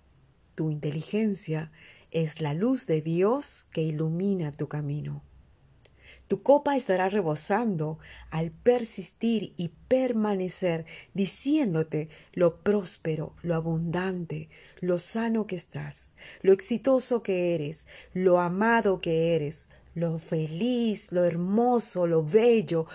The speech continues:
o cualquier cualidad o atributo del que tomes conciencia. Permite que tu copa, que es tu corazón y que contiene la presencia de Dios, desborde de amor y de alegría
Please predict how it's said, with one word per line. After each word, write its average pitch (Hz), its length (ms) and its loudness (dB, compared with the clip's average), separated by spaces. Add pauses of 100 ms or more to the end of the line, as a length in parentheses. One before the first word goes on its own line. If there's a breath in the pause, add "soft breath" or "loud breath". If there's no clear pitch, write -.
(120)
o 208 140 4
cualquier 233 540 2
cualidad 190 540 2 (160)
o 185 220 4
atributo 180 920 0 (720)
del 156 220 -6
que 160 100 -4
tomes 147 380 -4
conciencia. 147 880 -10 (2000)
Permite 170 460 -4
que 160 100 -4
tu 160 200 -8
copa, 185 600 -2
que 165 240 -2
es 160 140 -6
tu - 160 -12
corazón 160 720 -2 (320 loud breath)
y 196 80 -4
que 185 180 -6
contiene 185 800 -2
la 165 160 -4
presencia 170 640 -4
de 156 180 -2
Dios, 196 540 -6 (1400)
desborde 170 640 -2
de 160 100 0
amor 175 380 0
y 165 80 -4
de 165 100 -2
alegría 160 720 0